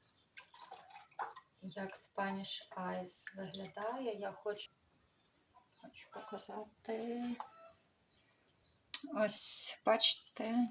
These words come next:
не бачите. Ось оця бульба, вона згнивша. Видно, що вона там потемнівша. О, його дуже важко звідси виколупати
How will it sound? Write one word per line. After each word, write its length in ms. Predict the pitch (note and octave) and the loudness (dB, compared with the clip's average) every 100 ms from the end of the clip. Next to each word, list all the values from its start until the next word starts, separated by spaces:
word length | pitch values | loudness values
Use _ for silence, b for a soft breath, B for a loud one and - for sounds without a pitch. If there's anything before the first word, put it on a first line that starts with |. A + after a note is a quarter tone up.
| - | 0
не 120 | C4 | -6
бачите. 560 | D4 B3 - - - F#3+ - - F#3+ | -6 -6 -6 -8 -10 -16 -18 -18 -12
Ось 180 | - G3 | -6 -4
оця 260 | - G#3+ | 4 6
бульба, 420 | F#3 G#3 A3+ B3+ | 6 4 6 6
вона 300 | B3 G3+ F#3+ | 6 6 4
згнивша. 680 | F#3 F#3 G3+ F#3+ - - G3+ - - - - - _ _ _ _ _ _ _ _ _ _ _ _ _ _ _ _ _ _ - D#5+ D#5+ D#5+ - _ _ _ | 2 2 2 2 2 -4 -6 -12 -16 -14 -16 -18 _ _ _ _ _ _ _ _ _ _ _ _ _ _ _ _ _ _ -20 -16 -14 -14 -18 _ _ _
Видно, 440 | G3+ F#3+ F#3 F#3+ F#3+ | 0 2 2 2 -2
що 220 | - G3+ | -4 -6
вона 220 | F#3+ F#3 | -6 -6
там 240 | F3+ F#3 F#3 | -6 -8 -6
потемнівша. 840 | F#3+ - F#3+ F#3 F#3 F3+ - B3+ - - _ _ | -8 -2 0 0 0 -4 -4 -4 -6 -16 _ _
О, 120 | - F#3 - - - G#3 | -8 -8 -10 -20 -12 -6
його 200 | F#3+ F#3+ | -2 6
дуже 240 | G3+ G3+ | 8 10
важко 340 | G3+ G3+ - | 10 8 6
звідси 420 | G3+ G3+ G3+ - G3+ | 6 6 6 4 4
виколупати 760 | A#3+ A#3 F3 E3+ E3+ - F3 | 4 6 4 4 -2 -4 -6